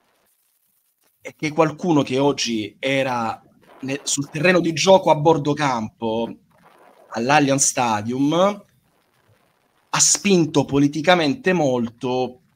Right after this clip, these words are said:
per il ritorno di questa grande leggenda bianconera, ha spinto molto.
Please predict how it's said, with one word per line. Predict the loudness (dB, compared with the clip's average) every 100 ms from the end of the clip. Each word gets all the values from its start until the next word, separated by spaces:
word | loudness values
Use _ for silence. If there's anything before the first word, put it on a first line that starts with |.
| _
per | -6 -6
il | -6
ritorno | -8 0 4 4 2 -2 -2
di | -4
questa | -4 -2 -2 -2
grande | 4 4 4 2
leggenda | 0 -2 0 0 0 -2 -4
bianconera, | -4 -6 -4 -6 -4 -4 -4
ha |
spinto | -4 -2 -2 -2 0
molto. | -2 -2 -6 -10 -10 -10